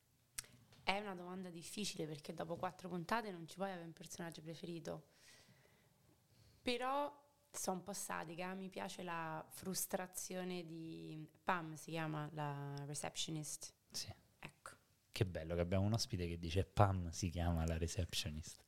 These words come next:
Speaker 2: No, nel
Speaker 1: Eh.
Speaker 2: senso, è, è una, è una roba. Ok, quindi diresti Pam?
Speaker 1: Sì.
Speaker 2: Per la sua afflizione.
Speaker 1: Sì.
Speaker 2: Va benissimo.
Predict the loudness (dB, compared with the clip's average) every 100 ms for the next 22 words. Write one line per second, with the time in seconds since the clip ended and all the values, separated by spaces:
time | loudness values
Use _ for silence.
0 | _ _ _ -20 -20 4 8 8 6 -6
1 | -10 -8 2 8 8 6 2 2 4 4
2 | 6 8 12 12 12 0 -4 -8 12 12
3 | 12 4 4 -4 -16 -14 -12 2 6 10
4 | 10 10 6 6 4 6 6 2 -4 -8
5 | -20 -20 -20 -20 _ _ -8 -8 -6 -4
6 | -6 -12 -6 2 6 6 4 0 -2 2
7 | 6 6 8 6 4 2 4 2 2 -4
8 | -16 -20 -20 _ -20 -18 -18 0 2 2
9 | 2 0 0 -6 -8